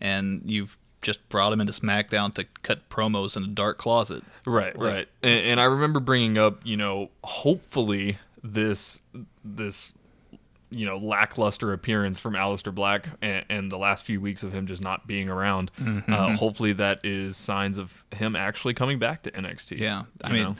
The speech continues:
Speaker 1: they, they've completely mishandled him over on SmackDown, and now that N X T is, you know, uh, stands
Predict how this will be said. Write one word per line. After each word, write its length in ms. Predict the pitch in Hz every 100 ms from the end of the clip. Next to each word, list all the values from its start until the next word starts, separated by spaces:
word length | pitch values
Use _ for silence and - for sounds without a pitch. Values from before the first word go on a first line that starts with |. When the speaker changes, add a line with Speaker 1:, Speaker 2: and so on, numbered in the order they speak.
| - -
Speaker 1:
they, 160 | - 110
they've 300 | 110 117 113
completely 540 | 120 104 131 139 131
mishandled 600 | 123 110 - 117 117 110
him 200 | 107 104
over 200 | 104 101
on 120 | 98 95
SmackDown, 580 | - 98 95 98 101 -
and 160 | 104
now 200 | 110 113
that 160 | 113 104
N 100 | 110
X 180 | 110 -
T 360 | - 113 113
is, 240 | 104 104 - - - - _ _ _
you 140 | 120
know, 200 | 107 104 110 -
uh, 420 | 98 92 - -
stands 540 | 107 - 123 120 -